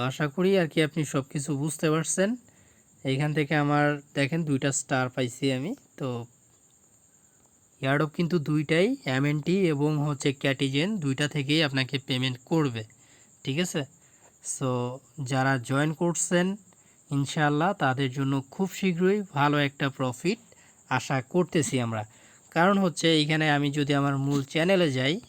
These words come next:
এইখানে কিন্তু already আমি আপডেট দিয়ে দিয়েছি। এটা Binance-এ লিস্ট হতে যাচ্ছে, আর Binance-এ বিশ তারিখে লিস্ট হবে এবং এটা আমরা বিশ তারিখেই maybe এইখান থেকে উইথড্র করতে পারবো। উইথড্রয়াল আপডেট আসলে ইনশাআল্লাহ আমি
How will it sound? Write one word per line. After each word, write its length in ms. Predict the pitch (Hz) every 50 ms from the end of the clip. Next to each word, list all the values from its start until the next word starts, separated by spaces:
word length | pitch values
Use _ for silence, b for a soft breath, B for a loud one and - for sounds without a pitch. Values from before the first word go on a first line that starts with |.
| - 139
এইখানে 240 | 131 123 135 131 131 131
কিন্তু 160 | 131 127 135 131
already 220 | 123 123 135 131 135 139
আমি 100 | 139 135 127 123
আপডেট 280 | 117 117 139 139 143 135 127
দিয়ে 120 | 139 131 127 127
দিয়েছি। 320 | 127 131 131 - - 156 185 240 B B B B B B B B B - 131
এটা 140 | 120 139 131 120 123
Binance-এ 540 | 131 127 139 147 156 160 - - - 170 170 170 160
লিস্ট 200 | 147 143 135 - - -
হতে 160 | 160 147 165 151 151
যাচ্ছে, 340 | 151 147 - - - - 190 220 254 - b b b b b b b b b _ -
আর 60 | 123 107
Binance-এ 480 | 135 123 127 131 139 143 - - 165 156 156 156 165 - - - 135
বিশ 120 | 143 151 - -
তারিখে 240 | 175 156 151 143 151 143
লিস্ট 180 | 139 135 - - - 147
হবে 200 | 131 123 147 185 262 277 208 147
এবং 140 | 131 131 131 131 131
এটা 120 | 127 - 139 131
আমরা 140 | 127 131 131 127 123 139
বিশ 120 | 151 - - -
তারিখেই 340 | 175 156 151 147 165 160 165 147
maybe 280 | 139 131 131 131 143 170 226 254 B B B B B B B B - 135
এইখান 200 | 135 135 156 143 135
থেকে 160 | 143 139 180 202 190 151
উইথড্র 220 | 135 139 131 135 139 127 -
করতে 180 | 175 156 - 160 135
পারবো। 220 | 127 113 104 107 113 B B B B B B B -
উইথড্রয়াল 320 | 143 147 151 160 175 175 165 156
আপডেট 260 | 147 135 139 156 147 156 143 135
আসলে 240 | - - - 196 262 294 285 214
ইনশাআল্লাহ 440 | 156 135 - - 147 139 135 131 135 131
আমি 80 | 131 131